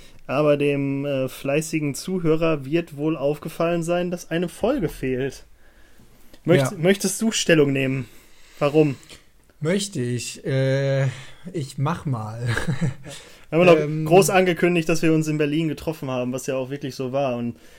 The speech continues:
Speaker 1: wir haben tatsächlich auch eine Folge aufgenommen, aber
Speaker 2: Und es gibt tatsächlich auch Leute, die eine verlorene Folge sozusagen gehört haben. Denn bei den Leuten, bei denen die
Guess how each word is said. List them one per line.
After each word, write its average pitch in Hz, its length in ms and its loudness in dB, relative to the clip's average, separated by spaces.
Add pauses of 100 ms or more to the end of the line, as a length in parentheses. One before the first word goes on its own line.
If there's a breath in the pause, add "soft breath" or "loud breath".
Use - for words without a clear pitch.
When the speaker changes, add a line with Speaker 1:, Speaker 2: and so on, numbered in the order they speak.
(100)
Speaker 1:
wir 139 100 -6
haben 127 80 -2
tatsächlich 143 460 -2
auch 147 60 2
eine 147 100 0
Folge 156 360 0
aufgenommen, 127 540 -2
aber 151 540 2
Speaker 2:
Und 160 100 4
es 160 140 -2
gibt 220 220 0
tatsächlich 185 500 0
auch 165 120 0
Leute, 156 440 -2
die 156 360 -2
eine 147 320 -8
verlorene 147 540 -6
Folge 156 360 -4
sozusagen 147 520 -6
gehört 156 380 -6
haben. 113 280 -10
Denn 127 240 -4
bei 131 140 -6
den 143 320 -4
Leuten, 151 380 -6
bei 135 100 -4
denen 139 220 -4
die 151 120 -8